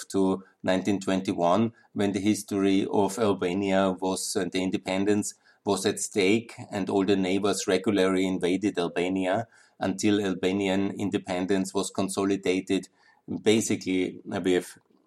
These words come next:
um, the help of the Albanians themselves militarily,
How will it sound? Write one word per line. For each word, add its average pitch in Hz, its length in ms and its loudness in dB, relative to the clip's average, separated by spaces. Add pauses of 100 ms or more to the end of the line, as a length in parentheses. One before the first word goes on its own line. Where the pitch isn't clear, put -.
(160)
um, 90 580 -2
the 110 100 4
help 120 240 4
of 117 120 0
the 113 100 4
Albanians 113 460 4
themselves 98 600 0
militarily, 101 720 2